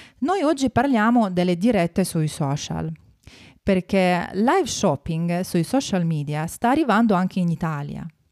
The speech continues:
Oggi ho invitato Arianna Chieli di Fashion Bla Bla, che ci aiuterà a capire come sfruttare le dirette social per far crescere la propria attività online.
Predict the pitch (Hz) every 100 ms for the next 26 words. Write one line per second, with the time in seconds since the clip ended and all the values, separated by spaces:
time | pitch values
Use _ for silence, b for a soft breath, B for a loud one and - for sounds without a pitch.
0 | _ _ b b b b b b _ 254
1 | 392 302 214 185 185 185 226 302 202 170
2 | 185 214 190 - 165 147 139 202 339 190
3 | 185 - 254 - 190 160 156 156 165 247
4 | - 233 - 254 294 381 262 226 247 247
5 | 214 202 226 - 190 202 - 262 - 175
6 | 175 185 175 165 - 175 - 151 151 170
7 | 165 - - 220 - 320 - 180 160 -
8 | 202 233 226 240 175 - 214 - 185 180
9 | 160 170 160 151 147 170